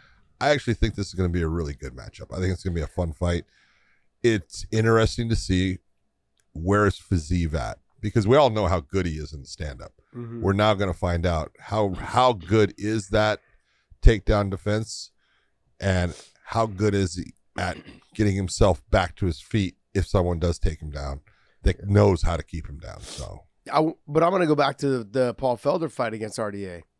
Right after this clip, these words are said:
Speaker 2: I believe Paul Felder took that fight on short notice. I wanna say
Speaker 1: Oh,
Speaker 2: it was
Speaker 1: yeah.
Speaker 2: like ten, ten
Speaker 1: Totally.
Speaker 2: days or something like that.
Speaker 1: Totally.
Speaker 2: He was training for a triathlon, so he thought he was gonna be in good enough shape to do it, which he was in phenomenal shape.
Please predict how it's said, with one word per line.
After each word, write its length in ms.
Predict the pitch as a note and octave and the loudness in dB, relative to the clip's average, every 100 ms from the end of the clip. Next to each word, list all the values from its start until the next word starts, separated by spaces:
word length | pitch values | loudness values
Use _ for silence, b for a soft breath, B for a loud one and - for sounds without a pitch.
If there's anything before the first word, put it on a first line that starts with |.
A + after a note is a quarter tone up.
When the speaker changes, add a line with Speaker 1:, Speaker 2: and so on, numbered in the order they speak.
| - | -18
Speaker 2:
I 80 | - | -10
believe 540 | A#2 C3 G3 G3+ C3+ _ - | -4 0 0 -2 -8 _ -2
Paul 180 | D#3 | 0
Felder 260 | C#3+ D3+ D3+ | 2 0 0
took 200 | - C#3 | -4 -6
that 180 | D3 C3+ | -6 -4
fight 220 | C3+ C3 | -4 -2
on 100 | B2 | -4
short 280 | - C3+ A2+ | -6 -6 -4
notice. 360 | B2+ C#3 A#2 | -2 -2 -4
I 20 | A#2 | -6
wanna 160 | A#2+ | -6
say 100 | A2 | 2
Speaker 1:
Oh, 20 | |
Speaker 2:
it 40 | C#3 | 2
was 80 | A#2+ | 2
Speaker 1:
yeah. 60 | |
Speaker 2:
like 140 | - - | -2 -8
ten, 320 | C3+ A#2+ A2+ - | -10 -10 -10 -2
ten 140 | - C3+ | 4 6
Speaker 1:
Totally. 200 | A#2 B2+ | 6 0
Speaker 2:
days 100 | A#2 | -6
or 40 | |
something 200 | B2+ A#2 | -8 -8
like 20 | |
that. 140 | A2 G2 | -8 0
Speaker 1:
Totally. 260 | A#2+ F#2+ | 2 2
Speaker 2:
He 60 | E2 | 0
was 100 | B2 | -4
training 280 | - D3+ D#3 | -2 -2 0
for 180 | - C#3+ | 0 -2
a 60 | |
triathlon, 640 | B2+ C3+ C3+ C#3 C#3 C3+ C3 | 0 0 0 -2 -2 -4 -4
so 100 | B2 | -8
he 40 | |
thought 180 | A2 C3+ | -6 -4
he 20 | |
was 100 | C#3 | -4
gonna 100 | B2+ | -2
be 60 | C#3 | -4
in 60 | A#2+ | -2
good 120 | C3 | -2
enough 200 | C3 B2 | -2 -4
shape 260 | - C3 | -4 -4
to 80 | - | -4
do 160 | A#2 C3+ | -2 0
it, 80 | B2+ | -2
which 160 | C3 | -4
he 80 | C#3+ | -6
was 220 | C3 C3+ | -4 -4
in 80 | C3 | -4
phenomenal 540 | - C3 C#3+ F#3+ D3+ A#2 | -4 -2 0 2 0 -2
shape. 360 | - F#3 C#3 | -2 0 0